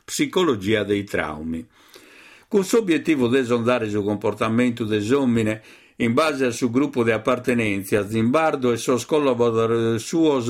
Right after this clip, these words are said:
hanno fatto pubblicare in su giornale Stanford Daily un annunzio che narraia offerta de tribaglio voi studianti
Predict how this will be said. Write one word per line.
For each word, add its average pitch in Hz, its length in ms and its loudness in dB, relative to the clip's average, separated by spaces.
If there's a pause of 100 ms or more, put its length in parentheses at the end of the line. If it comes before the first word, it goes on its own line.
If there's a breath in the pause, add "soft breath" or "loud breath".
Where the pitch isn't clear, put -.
hanno 127 240 2
fatto 139 340 -2
pubblicare 123 600 0
in 113 80 -4
su 143 180 -2
giornale 123 560 0
Stanford 127 720 -2
Daily 107 420 0
un 135 180 2
annunzio 139 600 2
che 120 100 2
narraia 117 760 0 (400 loud breath)
offerta 165 520 0
de 160 180 0
tribaglio 131 560 2
voi 127 220 2
studianti 127 580 0